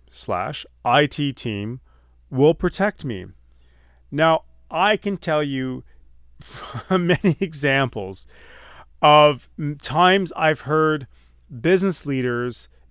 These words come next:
employees say this to me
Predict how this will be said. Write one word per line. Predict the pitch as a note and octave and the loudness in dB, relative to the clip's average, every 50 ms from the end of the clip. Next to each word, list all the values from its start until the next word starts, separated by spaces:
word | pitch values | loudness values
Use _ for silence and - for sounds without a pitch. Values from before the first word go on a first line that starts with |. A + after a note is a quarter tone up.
| _ - | _ -8
employees | C#3 C3+ C3 - - - G#3 G3 F#3+ F3 D3 C3 B2 A#2 A#2+ A#2+ A2 - - - - - _ _ - - _ _ _ _ _ _ _ _ | -6 -6 -6 -6 -2 4 6 6 6 6 4 2 0 -2 -4 -4 -6 -8 -10 -12 -18 -20 _ _ -20 -20 _ _ _ _ _ _ _ _
say | - - - - F3+ F3+ F#3+ G3 | -16 -10 -4 0 4 4 4 4
this | F#3 F#3+ D#3 - | 4 2 -2 -2
to | - E3 D3 | -2 -2 -2
me | C#3+ C#3 C3+ C3 C3 B2+ C3 | 0 0 0 -2 -2 -4 -6